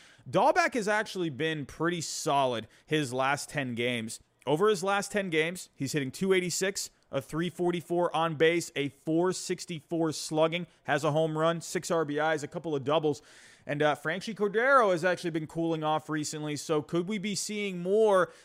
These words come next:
of Dahlback moving forward? He has been pretty solid over his last ten.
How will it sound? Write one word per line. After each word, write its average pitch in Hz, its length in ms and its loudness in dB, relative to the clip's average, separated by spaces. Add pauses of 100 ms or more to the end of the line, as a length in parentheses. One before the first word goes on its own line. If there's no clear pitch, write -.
of 143 240 -4
Dahlback 175 580 2
moving 147 420 -4
forward? 180 520 2
He 135 140 -2
has 143 220 0
been 160 160 -8
pretty 147 280 -8
solid 160 560 0 (240)
over 135 340 -2
his 135 300 -6
last 135 360 -4
ten. 156 280 -6